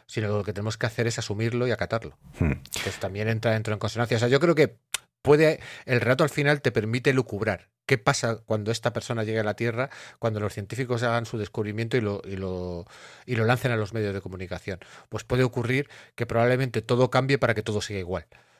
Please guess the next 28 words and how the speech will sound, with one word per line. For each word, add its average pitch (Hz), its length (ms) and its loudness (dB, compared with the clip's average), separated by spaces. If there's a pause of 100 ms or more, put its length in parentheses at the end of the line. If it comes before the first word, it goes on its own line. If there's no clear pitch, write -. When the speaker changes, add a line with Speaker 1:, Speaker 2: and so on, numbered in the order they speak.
(160)
Speaker 1:
Porque 107 180 -2
al 104 40 0
final, 107 300 -2
si 110 180 0
algo 110 220 2
nos 107 140 -6
ha 110 60 2
demostrado, 104 920 -2 (320)
eh, 101 300 -6
los 120 180 2
representantes 110 520 -2
de 107 100 0
Dios 104 200 0
en 104 80 -2
la 95 120 -4
Tierra, 101 340 -2
en 107 80 -8
este 101 180 -10
caso 104 220 -4
del 95 100 -4
cristianismo, 104 580 -6
la, 90 1200 -8 (140)
la 101 140 -6
Iglesia 104 240 -4
Católica, 107 460 0
la 104 100 0
Iglesia 101 220 -4
Ortodoxa, 104 460 -4